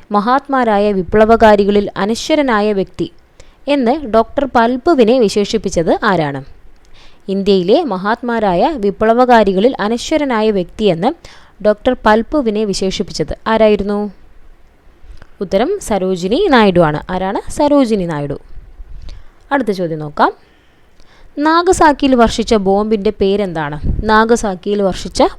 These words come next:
ബോംബിൻ്റെ പേര് എന്തായിരുന്നു? ഫാറ്റ്മാൻ എന്നാണ്. എന്താണ്? ഫാറ്റ്മാൻ.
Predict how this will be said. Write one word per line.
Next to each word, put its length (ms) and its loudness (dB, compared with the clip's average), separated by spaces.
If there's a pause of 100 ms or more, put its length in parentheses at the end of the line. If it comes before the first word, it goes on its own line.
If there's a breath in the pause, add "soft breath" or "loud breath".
ബോംബിൻ്റെ 480 -2
പേര് 260 -2 (440 soft breath)
എന്തായിരുന്നു? 460 4 (840 soft breath)
ഫാറ്റ്മാൻ 560 4
എന്നാണ്. 260 -2 (140)
എന്താണ്? 240 2 (160)
ഫാറ്റ്മാൻ. 480 4